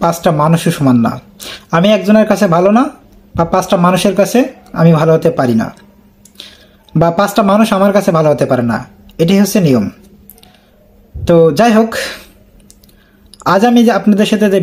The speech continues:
বিষয়টা নিয়ে আলোচনা করব সেটা হচ্ছে YouTube problem। তো সাম্প্রতিক সময়ে আমরা বেশ কিছু problem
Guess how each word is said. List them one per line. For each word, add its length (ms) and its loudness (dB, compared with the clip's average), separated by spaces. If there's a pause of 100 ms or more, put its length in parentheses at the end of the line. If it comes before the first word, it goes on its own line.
বিষয়টা 320 2
নিয়ে 120 2
আলোচনা 320 0
করব 140 -2 (140)
সেটা 200 -2
হচ্ছে 180 -2 (200)
YouTube 380 2
problem। 360 0 (580)
তো 60 0 (200)
সাম্প্রতিক 480 0
সময়ে 240 4 (240)
আমরা 200 2 (160)
বেশ 120 0 (120)
কিছু 180 0 (120)
problem 260 0